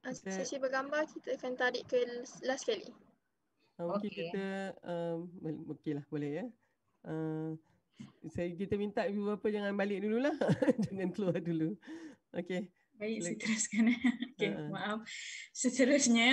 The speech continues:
Speaker 4: bagi sesi yang dinanti-nantikan, majlis mempersilakan Profesor Datuk Doktor Halina Haliza binti Haji Siraj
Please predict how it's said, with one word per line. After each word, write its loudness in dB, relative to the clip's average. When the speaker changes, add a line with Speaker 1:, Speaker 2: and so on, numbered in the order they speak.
Speaker 4:
bagi 6
sesi 2
yang 4
dinanti-nantikan, 0
majlis 2
mempersilakan 0
Profesor -2
Datuk 0
Doktor -2
Halina 2
Haliza 2
binti -4
Haji -2
Siraj -2